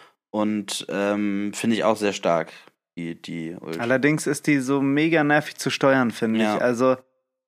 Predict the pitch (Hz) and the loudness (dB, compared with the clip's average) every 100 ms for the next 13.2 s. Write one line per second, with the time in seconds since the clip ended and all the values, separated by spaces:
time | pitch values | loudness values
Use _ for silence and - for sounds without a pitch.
0 | _ - 131 147 - 143 156 147 147 151 | _ 0 2 0 0 2 4 4 6 4
1 | 139 - 151 147 170 185 180 175 143 139 | 4 4 6 6 6 4 2 4 4 6
2 | 143 139 - 143 156 165 151 143 143 170 | 2 0 2 6 6 4 2 4 4 6
3 | 165 156 147 151 147 139 123 123 135 170 | 6 6 6 4 4 4 4 6 6 6
4 | 190 190 - 131 131 131 - 139 139 165 | 2 2 2 2 2 0 0 4 4 6
5 | 170 160 123 123 - 143 143 139 131 135 | 4 4 2 2 2 2 6 4 6 6
6 | 127 127 120 139 175 175 160 151 - - | 6 4 4 4 4 4 4 4 2 4
7 | 143 151 143 - - - - - 147 139 | 6 4 0 -4 -6 -14 -18 0 4 6
8 | 180 175 131 131 127 156 151 143 131 - | 6 6 6 6 6 6 6 6 6 6
9 | 127 139 175 180 101 135 151 143 143 110 | 6 6 4 2 2 2 2 2 2 2
10 | 143 135 - 170 180 180 180 180 - - | 4 2 2 0 2 0 -2 -4 -12 -14
11 | - - 135 151 156 165 151 156 147 - | -6 0 4 6 6 6 4 4 2 2
12 | 139 180 196 123 165 - 160 175 180 175 | 4 4 6 4 4 2 2 4 2 0
13 | 151 - | -8 -10